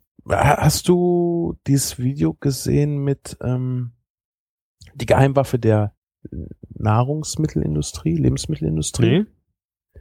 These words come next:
Speaker 1: Äh, sehr, sehr schönes Video. Das verlinken wir hier auf jeden Fall auch. Ich kann dir den Link nachher überhelfen. Ich hab den bei mir in einer extra Playlist für so Food-Sachen auf YouTube.
Speaker 2: Mhm.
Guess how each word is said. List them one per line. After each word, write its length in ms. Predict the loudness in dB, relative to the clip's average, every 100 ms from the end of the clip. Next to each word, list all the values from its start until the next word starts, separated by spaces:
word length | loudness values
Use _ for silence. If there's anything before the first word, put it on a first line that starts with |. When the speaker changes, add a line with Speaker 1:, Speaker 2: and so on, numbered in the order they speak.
| -20 -20 -20 -20 -20 _ _ _ _ _ 2
Speaker 1:
Äh, 220 | 6 6 4 -2
sehr, 420 | -6 2 6 6 6
sehr 120 | 4
schönes 380 | 2 -2 -2 -2
Video. 340 | 0 0 0 _ _
Das 220 | 0 0
verlinken 400 | 2 4 4 4
wir 80 | 2
hier 160 | 4 4
auf 140 | 4
jeden 180 | -2 -2
Fall 220 | 0 2
auch. 240 | 4 2 0
Ich 140 | -2
kann 180 | -2 0
dir 80 | -2
den 160 | -2
Link 460 | 0 0 -2 -4 2
nachher 380 | 2 4 2 2
überhelfen. 600 | 2 4 6 2 0 -4
Ich 100 | -2
hab 120 | -2
den 200 | -2 0
bei 100 | 0
mir 260 | 0 0 -2
in 120 | 0
einer 340 | 0 0 -2 -4 _ -4
extra 320 | -2 0 -2
Playlist 640 | 2 4 6 4 0 -10
für 160 | -6 -2
so 160 | -2
Food-Sachen 840 | -2 -4 -4 -4 0 0 0 -4 -6
auf 160 | -4
YouTube. 280 | -4 0 2
Speaker 2:
Mhm. 380 | 4 4 2